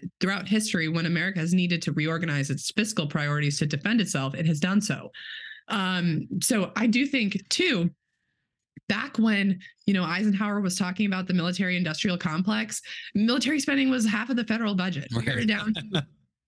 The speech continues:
Speaker 1: we are down to thirteen percent or so now. We are at the point where net interest on our debt is outpacing spending on our military. So I don't think the public understands that we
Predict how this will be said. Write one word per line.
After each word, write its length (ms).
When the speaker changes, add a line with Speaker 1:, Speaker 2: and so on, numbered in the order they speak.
Speaker 1:
we 120
are 100
down 260
to 240
thirteen 460
percent 360
or 140
so 180
now. 300
We 160
are 60
at 180
the 60
point 280
where 160
net 280
interest 420
on 80
our 100
debt 420
is 140
outpacing 640
spending 420
on 160
our 200
military. 540
So 120
I 140
don't 280
think 240
the 80
public 400
understands 840
that 280
we 420